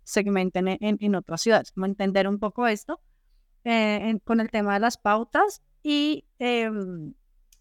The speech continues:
otra cosa que también hago un montón con, en los planes de contenidos en temas digitales, eh, es el tema del merch anclado a los fans y a la gente que te va a poder dar visibilidad.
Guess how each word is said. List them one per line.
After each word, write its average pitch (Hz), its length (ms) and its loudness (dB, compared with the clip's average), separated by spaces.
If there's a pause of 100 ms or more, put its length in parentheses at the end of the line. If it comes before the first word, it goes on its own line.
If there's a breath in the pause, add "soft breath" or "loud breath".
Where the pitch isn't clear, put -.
(120)
otra 220 260 0
cosa 220 220 0
que 226 140 -4
también 247 340 2
hago 208 240 0
un 220 120 -2
montón 233 420 0
con, 233 380 0
en 233 140 -2
los 226 120 -2
planes 196 260 -2
de 196 60 -10
contenidos 214 500 -2
en 208 120 -4
temas 190 300 -4
digitales, 220 640 -2 (500)
eh, 214 280 2
es 226 140 0
el 233 140 0
tema 226 340 2
del 233 320 0
merch 233 380 0 (120)
anclado 226 720 0 (160)
a 220 140 2
los 208 220 -2
fans 277 440 0 (120)
y 226 260 2
a 202 180 6
la 185 200 0
gente 190 420 -4
que 247 140 -8
te 208 100 0
va 175 80 4
a 151 80 -4
poder 165 260 -4
dar 175 160 -2
visibilidad. 214 540 0